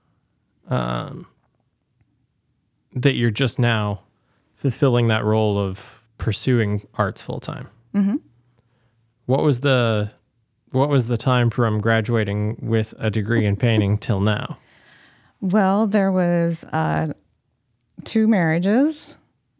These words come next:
Speaker 2: Um, there were children. There was building a house. Uh, there was environmental activism and advocacy. And, um, then the death of my father.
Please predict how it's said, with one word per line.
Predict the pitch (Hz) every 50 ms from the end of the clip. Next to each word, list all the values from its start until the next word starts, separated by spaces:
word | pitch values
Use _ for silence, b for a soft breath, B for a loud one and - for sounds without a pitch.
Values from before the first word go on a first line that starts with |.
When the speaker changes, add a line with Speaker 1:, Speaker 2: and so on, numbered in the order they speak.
| -
Speaker 2:
Um, | - 170 170 160 160 160 165 170 170 165 160 143 - -
there | 170 170 185 170 160
were | 160 160 156 151
children. | - - 180 165 170 175 185 208 247 277 285 277 - -
There | 175 165
was | 151 156 -
building | - - 151 151 160 156
a | 160
house. | 170 170 165 160 170 196 220 240 - - - - b b b b b b b b b b
Uh, | 180 170 160 160
there | 160 151
was | 147 147 151 156
environmental | 156 160 156 151 147 151 156 151 151 156
activism | 160 190 214 - 233 226 247 233 226 240 233 233 220
and | 180 170
advocacy. | - 185 202 208 - 233 214 - - 220 214 214 220 220 - b b b b b b b b -
And, | 180 180 175 175 170 165 160 156 156 156 156 - - _ -
um, | 175 175 165 165 - - - - - - - _ - _ _ _ _ _ _ _ 214
then | - 185 180 180
the | 175
death | 180 170 170 175 -
of | 180
my | 180 170 170
father. | - - 170 165 170 175 180 - - -